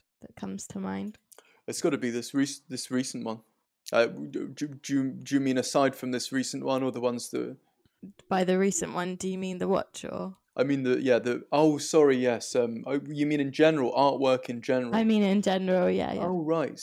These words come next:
Speaker 2: Um, I think this recent one for both the watches and my personal, and my personal and commission work is most exciting. But unfortunately, I can't really talk too much about it 'cause it's, um, uh, I, I mean, these companies tend to be a bit more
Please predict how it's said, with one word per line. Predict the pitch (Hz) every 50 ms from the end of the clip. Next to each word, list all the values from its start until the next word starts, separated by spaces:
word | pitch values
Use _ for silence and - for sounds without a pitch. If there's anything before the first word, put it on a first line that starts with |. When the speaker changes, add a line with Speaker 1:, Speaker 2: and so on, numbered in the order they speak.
| - - 143
Speaker 2:
Um, | 139 143 147 147 147 147 143 139 - _ _ _ _ _ _ _ _ _ _ 139 - -
I | 160 160
think | - 208 190 - -
this | 156 147 - -
recent | 147 160 156 156 - 151 139 139 143
one | 143 135 131 127
for | 120 - 123
both | - 143 139 131 127
the | -
watches | 127 131 127 - - - 120 120
and | 123 123 127 131
my | 131 127 123
personal, | 120 - 139 139 139 - - - 110 107 - -
and | 131 131 127 123 127 127
my | 127 123 117
personal | 117 - 131 123 120 - - 123 120
and | 123 123 123 120 120 - _ _ -
commission | 139 135 135 139 135 - 123 113
work | 110 113 110 107 - -
is | - - - - - _ _ - - - _ _
most | - 127 123 - - -
exciting. | 135 131 - - 113 117 123 107 - - 117 110
But | 117 120 120 127 - _ _ _ _ _ _
unfortunately, | 143 139 135 - 156 160 156 - - 147
I | 139 139 -
can't | 160 147 139 135
really | 135 131 123
talk | 123 - 147 139 135 135
too | - 135 127
much | 123 123 123 -
about | 117 123 127 143 143 131 - -
it | 104 - - - - -
'cause | - 123 113
it's, | 113 - - - - -
um, | 120 117 113 110 113 - _ _ _ _ -
uh, | 127 127 123 113 117 120
I, | 127 - _ 143 139 135 135 135 135 135 139 - _ _ _ _
I | 123 120
mean, | 117 117 117 113 113
these | 123 120 117 -
companies | - - 127 120 110 - - 117 117 113 -
tend | - 131 117 110 107
to | - 110
be | - 123 123
a | 120
bit | - 123 120 -
more | 123 123 123 123 123 -